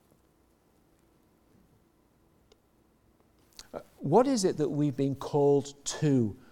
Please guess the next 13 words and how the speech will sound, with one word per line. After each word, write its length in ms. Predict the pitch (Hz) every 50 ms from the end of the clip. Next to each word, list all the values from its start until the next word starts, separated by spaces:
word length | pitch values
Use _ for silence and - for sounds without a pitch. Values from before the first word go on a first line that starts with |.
| - - _ -
as 160 | 120 117 -
Christians? 800 | - - - 143 - - - 127 110 98 92 90 - - - - _ _ - - _ _ _ _ _ _ _ _ _ _ - - _ _
Well, 240 | 113 123 139 139 -
we 280 | - - 131 139 180 185
could 180 | 190 170 135
write, 280 | 123 135 139 143 - - - - - - -
uh, 60 | - - - _
quite 220 | - - - -
a 60 | 180 156
long 260 | 120 117 123 131 117
list, 380 | 135 151 147 - - - -
couldn't 180 | - 147 139 123
we, 200 | 123 120 107